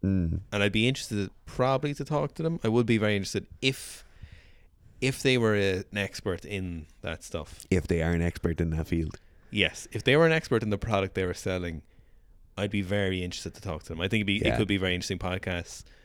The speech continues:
Speaker 2: because they have some stuff
Speaker 1: <laughs>
Speaker 2: that is related to training, is a
Speaker 1: Hundred percent.
Speaker 2: supplement.
Speaker 1: Yeah.
Speaker 2: It's a different supplement, you know?
Speaker 1: It's also something that I don't have a knowledge base in,
Speaker 2: Yes.
Speaker 1: but I'd have a massive amount of questions.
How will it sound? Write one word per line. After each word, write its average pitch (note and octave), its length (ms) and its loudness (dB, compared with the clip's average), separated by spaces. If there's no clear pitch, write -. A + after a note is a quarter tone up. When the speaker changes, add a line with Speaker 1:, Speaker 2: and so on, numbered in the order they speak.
Speaker 2:
because G2 320 2
they F#2+ 100 2
have F#2+ 440 0
some F2+ 300 -4
stuff - 560 -4
Speaker 1:
<laughs> - 760 -18
Speaker 2:
that F#2 280 2
is A#2 160 4
related A2+ 420 4
to G2 80 -4
training, G2 420 2
is F#2+ 60 -6
a - 40 2
Speaker 1:
Hundred D#3 180 4
percent. - 100 2
Speaker 2:
supplement. F#2+ 540 0
Speaker 1:
Yeah. E2+ 200 2
Speaker 2:
It's - 120 -4
a G#2+ 40 -2
different A#2+ 380 0
supplement, F2+ 480 -4
you D#2 80 -6
know? F#2+ 200 -2
Speaker 1:
It's F#2+ 140 2
also A2+ 280 2
something A2 320 0
that F2 180 0
I F#2+ 100 2
don't F2+ 360 0
have F2+ 120 0
a E2+ 40 -2
knowledge F2 460 -2
base D#2 260 0
in, - 160 -2
Speaker 2:
Yes. - 520 0
Speaker 1:
but F#2 180 4
I'd F2 160 4
have D#2+ 120 4
a D#2+ 40 2
massive F2 380 2
amount E2 160 2
of - 60 2
questions. - 500 -2